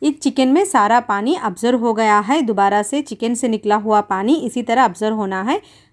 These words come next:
अब हम इसमें ऐड कर देंगे थोड़ा सा पानी चिकन पकने के लिए,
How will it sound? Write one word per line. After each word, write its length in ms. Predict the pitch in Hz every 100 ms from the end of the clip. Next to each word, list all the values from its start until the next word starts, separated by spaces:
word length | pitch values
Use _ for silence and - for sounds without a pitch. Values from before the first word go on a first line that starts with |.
| -
अब 160 | 302
हम 160 | 311 285
इसमें 240 | 269 233
ऐड 220 | 214 208 208
कर 180 | - 196
देंगे 320 | 196 202 349
थोड़ा 280 | - 285 254
सा 180 | 262 320
पानी 380 | - 185 190 202
चिकन 340 | - 226 226
पकने 340 | 214 - 202
के 120 | 208 196
लिए, 320 | 185 226